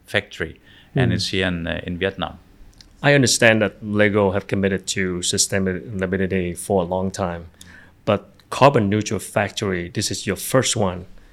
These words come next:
Speaker 2: and in Vietnam, which means you have no experience in building the carbon neutral factory before. What kind of challenges do you expect to see here, to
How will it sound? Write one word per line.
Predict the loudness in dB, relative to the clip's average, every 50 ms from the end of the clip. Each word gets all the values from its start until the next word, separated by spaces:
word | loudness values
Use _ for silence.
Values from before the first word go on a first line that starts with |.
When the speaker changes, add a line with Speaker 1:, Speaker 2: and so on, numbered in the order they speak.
| -20 -14 _
Speaker 2:
and | -6 -4 -4
in | -2 0
Vietnam, | 2 0 0 0 0 0 0 0 0 -4 -8 -10 -16 -20 -20 -20 -20 -20 -20 -20 _ _
which | -2 0 0 2 4
means | 4 4 4 4 2
you | 0 0
have | 0 0 0 0 -2 -4 -10 -18 -12 _
no | 0 4 6 8 8 8
experience | 6 4 0 -4 -2 0 2 2 2 2 0 0 -2 -2
in | -2 0
building | 0 0 0 0 0 -2 -2 -4
the | -6 -8
carbon | -10 -4 -2 0 0 0 0 -2 -4
neutral | -4 -6 -6 -8 -10
factory | -6 -4 -4 -4 -4 -4 -6 -6 -6 -4
before. | -6 -8 -8 -6 -6 -6 -4 -4 -6 -8 -10 -14 -20 _ -20 -20 -20 -20 _ _ _ _ _
What | -2 -2 0
kind | 0 0 2 2
of | 0 -2 -4 -8 -18 _ _ _ _ -20 -20 -20 -20 -20 _ _ _ _ _ _ _ _
challenges | 6 8 8 8 6 4 2 -2 -4 -6 -8 -10 -12 -18 _ _ _ _ _ -14 -8
do | -4 -2
you | 0 0 0
expect | 2 0 4 4 4 4 4 0 -2
to | 2
see | 2 4 4 2 0 0
here, | -2 -2 -2 -2 -4 -6 -8 -14 _ _ _ -20 -20 _ _ _
to | -4 -2 -2 -2 -2 -4 -6 -8